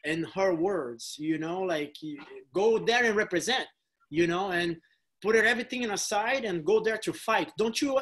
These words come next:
don't, I believe everybody on this chat, they fight every day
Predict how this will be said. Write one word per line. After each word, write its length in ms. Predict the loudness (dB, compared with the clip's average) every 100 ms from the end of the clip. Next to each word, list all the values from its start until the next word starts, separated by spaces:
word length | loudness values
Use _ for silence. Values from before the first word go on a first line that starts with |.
| -2
don't, 280 | -4 -2 -4 -10 _
I 100 | -2
believe 360 | 0 0 0 -2 0
everybody 320 | 2 0 -4 -8
on 120 | -8
this 140 | -6 -10
chat, 340 | -6 -4 -4 -8 _
they 160 | -2 -2
fight 280 | 2 0 2
every 280 | 0 0 -2
day 240 | -4 -6